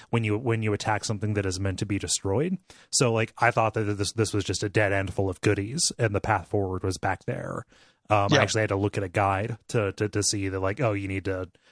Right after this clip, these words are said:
Speaker 1: destroy that roadblock at the end to proceed.
Speaker 2: Yeah, it do-, it doesn't, like, shake or have debris f-, fly off it or any of the, like, signifiers you want
Speaker 1: Right, right.
Speaker 2: for destructible environment.
Speaker 1: Yeah.
Speaker 2: Yeah.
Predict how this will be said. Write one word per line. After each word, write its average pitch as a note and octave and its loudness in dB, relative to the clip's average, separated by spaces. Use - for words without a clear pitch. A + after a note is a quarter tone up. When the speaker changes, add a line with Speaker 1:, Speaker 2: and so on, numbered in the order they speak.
Speaker 1:
destroy A#2+ 2
that G2 -4
roadblock F#2+ -2
at A2 -6
the - -10
end E3 -6
to - -16
proceed. A2+ -2
Speaker 2:
Yeah, D3+ 4
it B2+ -2
do-, D#3+ 4
it E3 2
doesn't, D#3+ 0
like, C3 -6
shake - -8
or A2+ -2
have B2 0
debris B2 0
f-, A#2 -10
fly A#2+ 0
off A#2 0
it B2+ 0
or A#2+ 2
any A#2+ 0
of A#2 -2
the, B2 0
like, C3 -2
signifiers B2+ 0
you B2+ -4
want - -4
Speaker 1:
Right, F#2+ 0
right. F#2 -6
Speaker 2:
for C3 0
destructible A#2+ 0
environment. A#2+ 0
Speaker 1:
Yeah. G#2 -8
Speaker 2:
Yeah. - -4